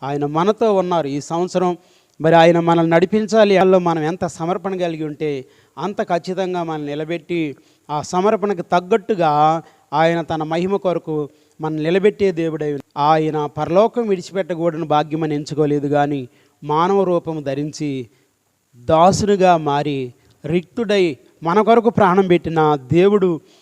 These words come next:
ఎంత గొప్ప త్యాగం పరలోకం విడిచిపెట్టి మన దగ్గరకు వచ్చి చేస్తే, మరి ప్రభు కొరకు మనమేం చేస్తున్నాం అనేటువంటి ఒక మంచి, ఆ, సమర్పణ కలిగిన హృదయం మనం కలిగి ఉండడంలో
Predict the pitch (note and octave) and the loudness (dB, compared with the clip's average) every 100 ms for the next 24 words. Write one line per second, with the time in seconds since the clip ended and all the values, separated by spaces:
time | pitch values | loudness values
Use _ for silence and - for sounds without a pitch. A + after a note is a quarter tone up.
0 | _ - E3+ F3+ E3 D3+ D3+ G3+ G3+ F3+ | _ -8 -6 -2 -2 2 2 2 2 4
1 | F3 F3+ F#3 D#3+ D3 E3 F#3+ G3 F3 E3+ | 4 4 0 -2 0 2 2 0 -2 -4
2 | E3+ D#3+ D#3 D3+ D3 D#3 F3 E3+ F3+ D#3+ | -4 -4 -4 -2 -2 0 0 -2 -6 -6
3 | D3+ D#3 - D3+ C#3 B2 _ _ - E3+ | -4 -4 -4 -4 -4 -6 _ _ 0 2
4 | - F3+ F#3 B3+ B3+ B3 A#3 E3 D#3+ G#3+ | 6 6 8 8 8 6 4 0 4 6
5 | C#4 C#4+ C4+ B3 A#3+ A3 G3 F3+ F3+ F3 | 6 6 6 4 0 -2 0 0 0 -2
6 | E3 D#3+ D#3+ D3+ C3 _ _ - D3+ D3+ | -4 -4 -4 -6 -8 _ _ -8 -6 -4
7 | D3+ F3+ A#3 A#3 G3+ F#3 B2+ - _ _ | -2 0 0 -2 -4 -4 -4 -10 _ _
8 | D#3 D#3+ D3+ C#3+ E3+ F#3+ F#3 G3 F#3 F3 | -4 -2 -2 -2 0 0 0 0 0 0
9 | E3+ D3+ C#3 D#3 G3 C4 G#3 C#3+ _ _ | 0 -2 -2 0 2 2 0 -6 _ _
10 | _ _ C#3+ D3+ D3 D3+ F3 F3+ E3 D#3 | _ _ -8 -8 -6 -2 -2 0 -2 -2
11 | D#3 D#3 E3+ E3 | -4 -2 0 0